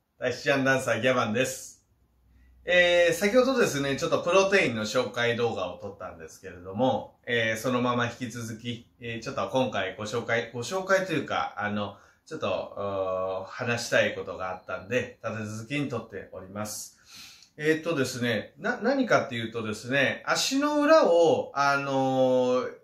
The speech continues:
なるべくこう広く使おうっていうことですね。まあ、なんでちょっとアドバイスというか、一つの参考に、えー、聞いていただければと思うんですけど、あのー、パウティとかするときって、えーっと、要するに、あのー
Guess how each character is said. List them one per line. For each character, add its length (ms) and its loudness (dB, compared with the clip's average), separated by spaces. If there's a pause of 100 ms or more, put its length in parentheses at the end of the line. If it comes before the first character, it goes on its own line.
(320)
な 120 -2
る 140 4
べ 100 0
く 140 -4
こ 140 2
う 20 2
広 260 4
く 140 -2
使 320 0
お 140 -2
う 40 -12
っ 60 -18
て 60 -12
い 100 -10
う 40 -20
こ 100 -12
と 180 -12
で 100 -14
す 160 -12
ね。 260 -2
ま 100 -6
あ、 20 -6
な 100 -4
ん 60 -6
で 100 -8
ち 80 -12
ょ 40 -6
っ 20 -8
と 120 2
ア 60 4
ド 140 2
バ 120 0
イ 60 -2
ス 300 -14 (100)
と 80 -14
い 60 -6
う 80 -10
か、 160 -2
一 180 -6
つ 60 -10
の 160 -4
参 300 -4
考 280 -4
に、 260 -4 (280)
え 80 -10
ー、 100 -12
聞 120 -8
い 20 -14
て 80 -8
い 80 -6
た 100 0
だ 140 0
け 60 -4
れ 60 -2
ば 120 -6
と 140 -12
思 160 -14
う 20 -14
ん 60 -16
で 100 -16
す 100 -20
け 60 -20
ど、 400 2 (600)
あ 160 0
の 520 0
ー、 20 -2
パ 220 4
ウ 20 -10
テ 100 -4
ィ 80 -4
と 120 -2
か 340 2
す 160 -10
る 140 -4
と 140 -8
き 300 -8
っ 60 -20
て、 500 0
え 100 -2
ー 60 -4
っ 20 -14
と、 80 -8
要 180 2
す 140 0
る 100 2
に、 360 0
あ 180 -2
の 560 0
ー 60 -18